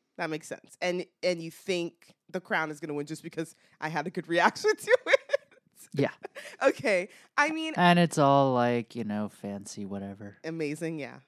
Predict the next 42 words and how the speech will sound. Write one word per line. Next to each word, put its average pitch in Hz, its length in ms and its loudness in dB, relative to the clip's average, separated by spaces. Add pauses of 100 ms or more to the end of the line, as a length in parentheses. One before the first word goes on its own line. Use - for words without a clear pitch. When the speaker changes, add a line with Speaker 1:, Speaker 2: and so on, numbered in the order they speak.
(420)
Speaker 1:
Um, 190 100 -2
Speaker 2:
Mm-hmm. 156 460 -2 (560)
Speaker 1:
yeah, 339 280 0
I 330 80 2
guess 554 280 -6
I - 60 -16
could 453 100 -12
see 240 520 -12
The 240 100 -6
Crown 196 480 -4
winning, 165 480 -6 (100)
um, 175 580 -8 (680)
but 269 120 0
I 277 80 2
could 320 100 -4
also 320 200 -2
see 269 320 -10 (100)
Succession 196 600 -6
winning 113 260 -12
as 139 140 -16
well. 120 320 -10 (140)
So 160 280 -8
Speaker 2:
Can 139 140 -8
Speaker 1:
we'll 123 80 0
Speaker 2:
you - 20 -4
Speaker 1:
s- 113 60 -8
Speaker 2:
see 135 120 -6
The 120 100 -4
Mandalorian 120 680 -2
winning? 208 200 -2 (460)
Speaker 1:
No. 151 300 -8 (380)
Speaker 2:
Oh. 104 520 -8 (440)
Speaker 1:
Uh, 156 580 -4
if 226 200 -2
it's 233 140 -6
nominated 226 380 0
for, 220 100 -12
like, 196 140 -2
some 185 100 -12
type 196 200 -4
of, 160 120 -18
like, 139 300 -4